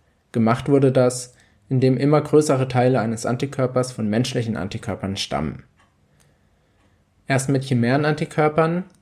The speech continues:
die zu Teilen aus humanen Bereichen und Bereichen aus Mausantikörpern bestehen. Dann humanisierte Antikörper, die fast nur aus humanen Bereichen bestehen, und schließlich komplett humane Antikörper.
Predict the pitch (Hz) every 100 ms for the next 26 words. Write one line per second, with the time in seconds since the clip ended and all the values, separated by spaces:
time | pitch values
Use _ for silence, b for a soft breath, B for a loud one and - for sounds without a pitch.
0 | _ - 123 127 110 120 127 127 117 -
1 | 127 117 113 139 147 147 139 139 139 147
2 | 143 147 170 170 175 - 139 151 127 120
3 | - 107 110 95 101 101 - - 80 -
4 | - - - - _ _ _ _ _ _
5 | _ - 127 117 127 117 117 120 143 151
6 | 156 156 156 - 151 151 160 160 123 127
7 | 120 123 131 131 147 151 160 160 156 156
8 | 151 147 151 151 - - 151 156 269 -
9 | _ - 120 - 143 143 143 139 - 123
10 | 127 120 - 123 104 117 95 78 - -
11 | - -